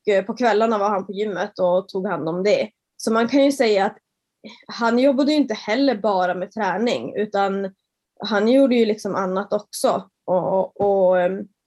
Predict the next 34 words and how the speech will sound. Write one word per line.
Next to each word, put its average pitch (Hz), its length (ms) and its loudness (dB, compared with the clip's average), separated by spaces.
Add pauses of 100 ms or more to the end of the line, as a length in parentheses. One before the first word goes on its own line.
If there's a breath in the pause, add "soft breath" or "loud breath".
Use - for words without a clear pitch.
(220 soft breath)
ja, 294 120 2
men 269 160 4
när 262 100 4
vi 311 120 -2
träffades, 277 520 -2
då 254 80 -2
var 294 140 2
det 302 60 0
väl 277 160 0
ändå 214 180 -4
så 214 100 -10
här, 196 280 -4 (2000 loud breath)
jag 302 300 2
ville 339 160 0
ju 339 60 2
också 339 240 -4
göra 294 200 4
någonting 226 320 -4
annat. 214 420 -2
Jag 233 80 -2
visste 254 220 -2
att 226 80 -4
jag 233 80 0
ville 226 180 -2
göra 220 320 0
någonting, 202 800 -4
liksom, 196 560 -6
som 240 260 0
jag 226 200 0
tyckte 214 540 2
var 208 200 2
roligt 208 640 0
och, 214 340 -6
eh, 185 360 2